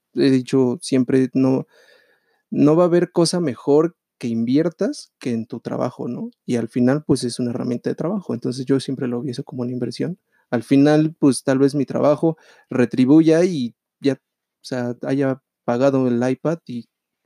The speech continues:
hasta más. Entonces, es algo que yo lo veo de esa forma. Entonces,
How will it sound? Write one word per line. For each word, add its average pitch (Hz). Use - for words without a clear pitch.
hasta 120
más. 147
Entonces, 127
es -
algo 139
que 123
yo 127
lo 123
veo 127
de 123
esa 117
forma. 127
Entonces, -